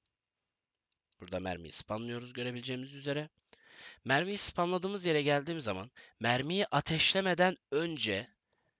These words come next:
neden önce? Şu yüzden, eğer mermiyi ateşledikten sonra sorguyu yaparsak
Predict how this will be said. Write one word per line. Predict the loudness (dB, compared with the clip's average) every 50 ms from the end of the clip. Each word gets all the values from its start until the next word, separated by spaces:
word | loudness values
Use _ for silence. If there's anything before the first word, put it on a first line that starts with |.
| _ _ _ _ _ _ _ _ _ _ _ _ _ _ _ -6
neden | -2 0 2 2 2
önce? | 0 -2 -4 -4 -4 -4 -4 -4 -4
Şu | -4 -4 -4 -4
yüzden, | -6 -6 -4 -2 -2 -2 -2 -4 _
eğer | 0 0 2 2 0
mermiyi | 0 -2 -2 -2 -2 0 -2
ateşledikten | -2 0 0 0 0 0 0 -2 -6 -6 _ -2 -2 -2
sonra | -2 -4 -4 -4 -2 -2 -2 -4 -4 -4 _ -20 -20 -20 -20 _ _ _ -16
sorguyu | -12 -8 -6 -6 -6 -6 -6 -6 -4 -2 0
yaparsak | 0 0 2 2 2 2 2 4 4 4 2 2 -2 -14 -18